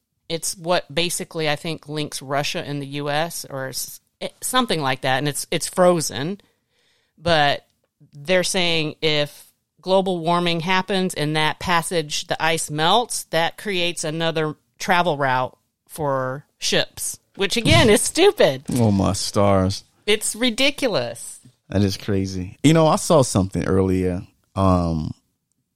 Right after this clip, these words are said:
Speaker 2: they found another, um, body that was buried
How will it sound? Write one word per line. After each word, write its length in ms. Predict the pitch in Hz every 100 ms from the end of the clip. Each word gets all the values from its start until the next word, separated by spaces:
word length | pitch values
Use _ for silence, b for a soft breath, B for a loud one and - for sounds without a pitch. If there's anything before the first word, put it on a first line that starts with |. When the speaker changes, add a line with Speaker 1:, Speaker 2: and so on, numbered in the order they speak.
| _ _ _ _ -
Speaker 2:
they 120 | 107
found 520 | 104 127 135 156 123
another, 680 | 98 95 98 104 95 87 85 -
um, 520 | 87 87 82 - - _ _ _ _ _ _ b b b b b b b b _ _ _ _ _ _ _ _ _ _ _ _ _
body 320 | 95 107 101
that 140 | 92 87
was 160 | -
buried 360 | 95 95 92